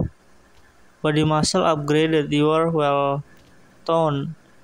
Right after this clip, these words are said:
Keep this up and your attack will inflict more damage. Oh, jadi kalau ini tuh berfungsi buat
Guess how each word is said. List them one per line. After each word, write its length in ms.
Keep 320
this 240
up 320
and 400
your 160
attack 400
will 240
inflict 480
more 160
damage. 560
Oh, 240
jadi 240
kalau 400
ini 240
tuh 320
berfungsi 880
buat 480